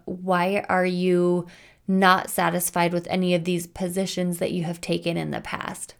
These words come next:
So this is something to consider when you are frustrated with your current work environment, you're looking for other work,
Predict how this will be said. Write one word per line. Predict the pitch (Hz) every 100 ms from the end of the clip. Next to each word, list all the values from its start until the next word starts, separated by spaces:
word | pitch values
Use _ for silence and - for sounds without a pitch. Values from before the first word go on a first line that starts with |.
| - -
So | - 208
this | 214 226
is | 240
something | 226 214 208 196
to | 202 202
consider | 202 180 175 247 240 208 196
when | 180 190 180 180
you | 180 180 185
are | 175 175 180
frustrated | - 240 262 262 240 220
with | 208 214
your | 214
current | 202 208 196 -
work | 196 196
environment, | 185 185 185 185 185 180 - - _
you're | 202
looking | 196 226 226 240
for | 220 226
other | 208 202 202
work, | 190 190 190 185